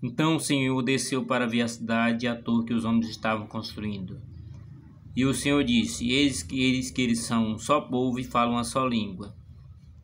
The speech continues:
Isso é apenas o começo dos seus empreendimentos. Agora nada o impedirá de fazer o que se propuseram.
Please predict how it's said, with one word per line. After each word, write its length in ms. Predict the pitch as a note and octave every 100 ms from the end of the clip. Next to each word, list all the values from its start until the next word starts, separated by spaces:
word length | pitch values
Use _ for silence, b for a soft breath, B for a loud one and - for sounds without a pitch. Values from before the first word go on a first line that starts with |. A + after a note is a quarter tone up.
| -
Isso 200 | C#3 C3
é 40 |
apenas 360 | C3+ D3 D3+ C#3+
o 80 | C#3+
começo 380 | B2 B2+ B2+ B2+
dos 140 | A#2
seus 180 | C3 A#2
empreendimentos. 760 | A#2 B2 A#2+ A#2 G#2 G2+ - A#2+
Agora 360 | A#2+ C3+ C3+
nada 220 | B2+ B2+
o 40 | C3
impedirá 480 | B2+ B2+ A2+ A#2 A#2
de 100 | A2+
fazer 640 | - A2+ G2+ G#2 A2 A2+ - - - - - - A2+
o 80 |
que 100 | -
se 140 | A#2 -
propuseram. 800 | C3 A#2 B2 A2+ G#2+ G2 G2